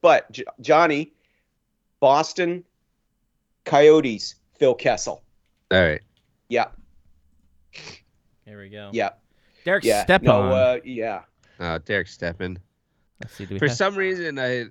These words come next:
Speaker 2: I went the other direction, but Phil Kessel making things our center square is fantastic.
Speaker 3: Yeah, right?
Speaker 1: <laughs>
Speaker 3: It's
Speaker 1: That
Speaker 3: good.
Speaker 1: worked well. Yeah, no, uh, Kessel and, and Jordan Stahl did not, did,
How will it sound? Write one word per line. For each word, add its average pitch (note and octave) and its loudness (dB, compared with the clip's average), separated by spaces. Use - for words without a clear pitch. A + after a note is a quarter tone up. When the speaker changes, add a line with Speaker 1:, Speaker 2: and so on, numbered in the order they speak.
Speaker 2:
I A2+ -4
went A#2 -6
the G#2+ -6
other A2+ -4
direction, F2+ -8
but F#2 -8
Phil A#2 -4
Kessel G#2+ -6
making F#2 -6
things F#2 -6
our F2+ -2
center F2+ -4
square F#2 -4
is - -12
fantastic. - -14
Speaker 3:
Yeah, G#2 -6
right? G2 -2
Speaker 1:
<laughs> - -10
Speaker 3:
It's - -16
Speaker 1:
That A#2 4
Speaker 3:
good. G2 -4
Speaker 1:
worked A2 -4
well. A2 -4
Yeah, B2+ 2
no, B2 -2
uh, A#2+ 0
Kessel C#3 -6
and, B2+ -6
and A2+ -8
Jordan A#2 0
Stahl G#2+ -2
did G2+ -8
not, F#2+ -10
did, F#2+ -10